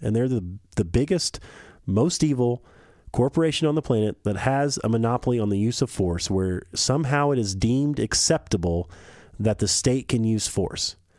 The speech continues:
Nowhere else is that acceptable. And so when you ask yourself,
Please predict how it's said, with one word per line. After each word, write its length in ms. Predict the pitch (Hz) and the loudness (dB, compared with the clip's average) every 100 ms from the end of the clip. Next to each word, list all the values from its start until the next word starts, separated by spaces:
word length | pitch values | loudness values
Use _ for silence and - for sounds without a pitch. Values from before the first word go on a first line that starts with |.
| - _ - | -20 _ -6
Nowhere 420 | 92 95 143 196 | 0 2 2 2
else 200 | 190 170 | 2 0
is 80 | 151 | 2
that 120 | 165 | 2
acceptable. 580 | 156 - 135 170 - - _ _ - 117 | 2 0 0 -4 -6 -10 _ _ -10 -4
And 160 | 98 | 0
so 200 | - 113 | 2 2
when 160 | 104 104 | 2 2
you 100 | 107 | 2
ask 240 | 180 175 | 0 0
yourself, 520 | 135 113 113 104 98 | 0 0 2 0 -2